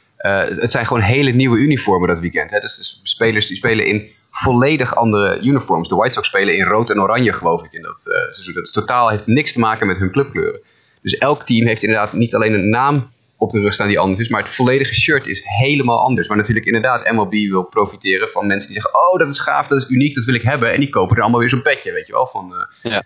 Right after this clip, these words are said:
Speaker 1: van hun favoriete team. Wat dan
Speaker 2: Ja, wat
Speaker 1: volledig
Speaker 2: dat betreft
Speaker 1: alternatief
Speaker 2: zou het eigenlijk beter thuis horen. Misschien gewoon, eh,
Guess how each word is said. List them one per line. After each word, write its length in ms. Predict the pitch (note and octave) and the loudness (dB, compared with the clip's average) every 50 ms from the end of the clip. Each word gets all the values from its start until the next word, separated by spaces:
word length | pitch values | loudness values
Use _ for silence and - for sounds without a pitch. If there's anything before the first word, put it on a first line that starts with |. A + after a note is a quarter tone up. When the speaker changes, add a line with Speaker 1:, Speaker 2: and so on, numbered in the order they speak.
| _ _ | _ _
Speaker 1:
van 180 | - A2 G2+ | -2 0 2
hun 120 | G2 G#2 F#2+ | 2 2 2
favoriete 440 | - G#2 F#2 - F#2 F2+ - - | 0 -2 -2 -2 -4 -6 -8 -6
team. 280 | - - F#2+ E2+ E2+ F2 | -4 -2 -2 -2 -2 -2
Wat 140 | E2 - - | -4 -4 -2
dan 80 | F#2+ | -2
Speaker 2:
Ja, 60 | F#2+ G2+ | -2 0
wat 80 | G#2 | 2
Speaker 1:
volledig 240 | G#2+ G#2 A#2 - - | 2 2 0 0 0
Speaker 2:
dat 80 | - F#2 | 0 0
betreft 120 | A2+ G#2 | 0 0
Speaker 1:
alternatief 40 | F#2 | 0
Speaker 2:
zou 60 | G2 G2+ | 0 0
het 40 | - | 0
eigenlijk 300 | - G#2 A2 G#2+ G#2 F2+ | -2 -2 -2 -4 -4 -4
beter 240 | G#2 G#2+ A2 - F#2 | -2 -2 -2 -4 -4
thuis 260 | - G#2+ G#2 G#2+ - | -2 -2 0 -2 -2
horen. 220 | - A2 G#2+ G#2 | -2 -4 -4 -4
Misschien 280 | G2+ F#2+ - - A2+ G2+ | -4 -6 -6 -6 -6 -4
gewoon, 360 | - G#2+ G#2 G#2 G#2 G#2 G#2 | -2 0 0 2 2 2 0
eh, 240 | G2 G2 G2+ G2+ | 0 0 -2 -2